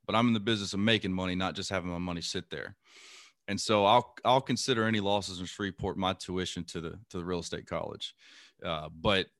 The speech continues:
that money could be out there making me a lot more. But I think w-, what is probably better for me is that I did invest in a bad market. And I would, I wouldn't wanna call it a bad market, but I did invest in a not desirable market. And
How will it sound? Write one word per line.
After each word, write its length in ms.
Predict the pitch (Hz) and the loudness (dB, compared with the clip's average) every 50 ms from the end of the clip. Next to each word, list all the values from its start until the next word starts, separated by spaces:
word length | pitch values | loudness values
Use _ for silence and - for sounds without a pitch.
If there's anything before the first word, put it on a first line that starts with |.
| _ _ | _ _
that 240 | - 95 113 123 120 | 0 4 4 4 6
money 260 | 127 127 127 123 117 | 6 6 6 6 4
could 340 | - - - 139 147 151 123 | 2 2 2 4 4 4 4
be 180 | 117 123 117 113 | 4 6 8 8
out 180 | 110 104 - | 8 6 4
there 80 | 113 101 | 2 0
making 280 | 104 107 104 - 107 104 | 2 2 2 2 0 0
me 60 | 104 | 0
a 60 | 98 | 2
lot 220 | 98 101 104 98 87 | 4 4 4 4 4
more. 260 | 101 101 107 120 123 | 2 2 2 2 2
But 140 | 117 107 95 | 2 0 0
I 80 | 95 90 | 0 0
think 380 | - - 117 110 107 90 - | -2 0 0 0 0 0 -6
w-, 160 | - 90 71 - - | -14 -16 -16 -16 -10
what 240 | - 98 98 98 92 | -4 -2 0 0 0
is 100 | 90 - | 0 0
probably 420 | - - 107 110 107 104 98 90 - _ - | 2 4 6 6 6 4 2 -2 -4 _ -20
better 400 | - 92 82 98 95 98 104 117 113 | -20 -8 -2 0 2 4 4 2 0
for 240 | - - 127 127 131 | -2 -2 -2 0 0
me 160 | 143 139 113 | 2 0 0
is 100 | 98 92 | 0 0
that 180 | 98 98 95 | 2 2 2
I 80 | 95 87 | 2 2
did 300 | 85 80 107 110 120 120 | 0 0 2 2 2 2
invest 400 | 107 87 87 95 92 90 - - | 2 0 0 0 0 0 -2 -6
in 60 | 87 85 | -8 -6
a 20 | |
bad 280 | 78 87 87 85 85 85 | -4 -2 0 0 0 -2
market. 440 | 85 85 82 82 - 85 85 - _ _ - | -2 -4 -4 -6 -6 -8 -8 -10 _ _ 0
And 80 | 113 | 2
I 40 | 120 | 4
would, 160 | 135 147 143 - | 6 4 4 2
I 40 | - | 2
wouldn't 240 | 101 98 98 98 104 | -2 -2 -2 -4 -4
wanna 140 | 113 117 117 | -4 -6 -6
call 240 | - - 123 123 | -6 -6 -6 -4
it 40 | 123 | -6
a 40 | 127 | -6
bad 320 | 131 131 117 104 92 85 | -4 -2 0 0 0 -2
market, 360 | 82 80 76 73 - - - - - - - - _ - | -4 -6 -8 -8 -10 -12 -16 -16 -16 -20 -20 -20 _ -4
but 80 | - | -2
I 60 | 95 | 0
did 260 | 95 87 117 127 135 127 | 2 6 6 6 8 6
invest 400 | 113 95 95 110 110 104 - - | 4 4 6 6 4 4 4 0
in 80 | 92 | -2
a 80 | 85 85 | -2 -2
not 380 | 87 90 95 101 110 - - | -2 0 0 2 2 2 0
desirable 500 | 113 104 92 92 104 101 98 90 82 82 80 | -2 -2 2 4 6 6 6 4 2 -2 -4
market. 400 | 85 80 80 82 - 90 101 - _ _ _ - - - - _ _ _ - | -4 -4 -4 -4 -4 -6 -8 -8 _ _ _ -20 -20 -20 -20 _ _ _ -4
And 400 | 95 98 98 98 98 95 98 80 | 0 2 2 2 2 2 0 -4